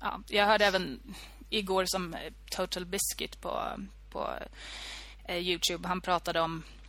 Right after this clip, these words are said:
som han förut hade en podcast där han mest satt och gnällde över Blizzard och så här skrek att så här, spelet hade blivit hemskt. Han sa att det var jättesvårt att ge upp World of Warcraft därför att han hade så mycket minnen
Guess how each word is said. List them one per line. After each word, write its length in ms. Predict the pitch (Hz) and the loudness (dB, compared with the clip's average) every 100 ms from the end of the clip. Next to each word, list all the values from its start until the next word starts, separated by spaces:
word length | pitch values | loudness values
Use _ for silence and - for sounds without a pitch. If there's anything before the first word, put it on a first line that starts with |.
| - - - - - | -8 -8 -8 -16 -4
som 280 | - 196 | 0 2
han 120 | 180 190 | 0 0
förut 180 | 180 175 | 0 0
hade 120 | 170 | 0
en 100 | 175 | -2
podcast 500 | - 190 185 170 - | 0 -2 0 -2 0
där 80 | 170 | -2
han 380 | 165 170 - - - - | -2 -6 -8 -10 -12 -6
mest 300 | 185 165 - | -2 0 2
satt 180 | 170 175 | 0 0
och 200 | 170 170 | -4 0
gnällde 360 | 185 175 175 | 0 2 2
över 340 | 170 165 165 156 | 2 2 -2 -2
Blizzard 580 | 175 175 175 165 156 | -4 0 2 0 -2
och 100 | 165 | -4
så 80 | - | -2
här 80 | 165 | -2
skrek 440 | 165 - - 170 165 | -2 -8 -6 -6 -6
att 120 | 165 | -4
så 60 | 175 | -4
här, 120 | 160 - | -2 0
spelet 300 | 175 170 170 | 0 0 -2
hade 160 | 170 | -4
blivit 220 | 170 165 170 | -2 -4 0
hemskt. 440 | 208 180 170 - | 0 0 -4 -2
Han 160 | 185 185 | -2 2
sa 180 | 180 | 4
att 140 | 170 - - | 4 2 -2
det 80 | |
var 60 | 180 | 2
jättesvårt 580 | 180 175 175 - 214 202 | 2 -2 -2 0 0 0
att 80 | 175 | 0
ge 80 | |
upp 320 | 202 214 - - | 0 0 -6 -2
World 260 | 180 170 | 0 2
of 60 | 175 | 0
Warcraft 440 | 170 165 170 165 | -2 -2 -4 -2
därför 180 | 160 156 | -6 -2
att 100 | 165 | -2
han 340 | - 175 170 165 | 0 -2 -2 -6
hade 280 | - 175 180 | 0 0 0
så 160 | - | -4
mycket 340 | 175 165 - 175 | -4 -8 -6 -4
minnen 460 | 190 170 190 220 | -2 0 2 2